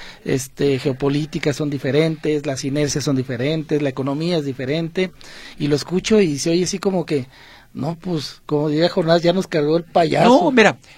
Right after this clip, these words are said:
Speaker 2: yo quis-, yo quisi-, yo quisiera, Mario, equivocarme y que en un par de años estuviéramos en Dinamarca,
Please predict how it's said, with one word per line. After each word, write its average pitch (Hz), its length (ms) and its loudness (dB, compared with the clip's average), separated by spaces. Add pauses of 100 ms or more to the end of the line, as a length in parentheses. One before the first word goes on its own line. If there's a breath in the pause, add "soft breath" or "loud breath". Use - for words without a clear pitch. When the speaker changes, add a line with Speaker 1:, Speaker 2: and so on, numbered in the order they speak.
(140)
Speaker 2:
yo 156 220 -6
quis-, - 280 -10
yo 160 220 -6
quisi-, 185 320 -4 (160)
yo 165 80 -4
quisiera, 170 420 -2
Mario, 160 440 -2 (140 loud breath)
equivocarme 117 840 -6 (600 loud breath)
y 123 100 -6
que 127 160 -8
en 127 80 -6
un 156 120 -6
par 151 280 2
de 151 80 0
años 156 380 -4 (100)
estuviéramos 139 840 -8
en 131 140 -4
Dinamarca, 131 640 -2